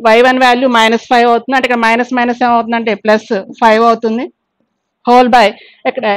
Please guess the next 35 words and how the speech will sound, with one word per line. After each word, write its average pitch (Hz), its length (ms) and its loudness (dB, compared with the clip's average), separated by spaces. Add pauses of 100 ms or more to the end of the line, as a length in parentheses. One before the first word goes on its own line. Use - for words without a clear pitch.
ఎక్స్ 220 180 -6
టూ 285 80 2 (100)
మైనస్ 269 400 2
ఎక్స్ 240 220 -6
వన్, 240 120 -2 (240)
ఇక్కడ 240 220 0
ఎక్స్ - 160 -6
two 277 120 2
value 269 240 2
ఎంత 254 120 -2 (120)
మనకి 240 180 -6
ఇక్కడ 240 140 0 (140)
ఫోర్ 233 280 2
అవుతుంది. 240 320 0 (120)
four 254 320 2
minus 247 400 0 (240)
ఎక్స్ 214 180 -6
వన్ 240 160 0
అంటే 240 120 -4
ఇక్కడ 233 180 -4
value 226 220 0 (100)
మనకి 226 260 -6
టూ 233 140 2
అవుతుంది. 240 280 -2
అంటే 233 180 -4
four 233 260 -2
minus, 240 400 -2 (2250)
four 240 280 4
minus 240 400 0 (280)
two 233 80 6 (100)
అవుతుంది. 226 380 -2 (300)
అంటే 247 120 -8
ఇక్కడ 247 160 4
ఎంత 254 160 2
వస్తుందంటే 262 380 -2